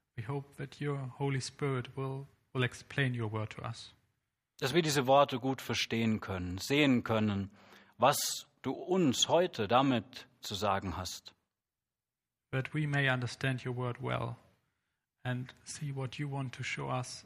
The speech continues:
Speaker 1: with them today.
Speaker 2: Gib uns Ruhe in unser Herz und Klarheit der Gedanken, offene Ohren des Herzens,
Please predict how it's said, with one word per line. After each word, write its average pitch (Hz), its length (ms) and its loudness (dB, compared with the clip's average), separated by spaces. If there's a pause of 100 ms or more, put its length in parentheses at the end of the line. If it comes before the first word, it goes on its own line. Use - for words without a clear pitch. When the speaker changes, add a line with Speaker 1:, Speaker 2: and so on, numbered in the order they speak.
(140)
Speaker 1:
with 127 160 -12
them 123 180 -6
today. 123 420 -4 (840)
Speaker 2:
Gib 160 120 -2
uns 135 460 2
Ruhe 147 300 8
in 120 60 4
unser 104 320 4
Herz 113 540 0
und 104 540 -4 (400)
Klarheit 123 580 6
der 104 120 0
Gedanken, 107 640 -4
offene 117 360 0
Ohren 117 380 2
des 98 200 -4
Herzens, 107 720 -2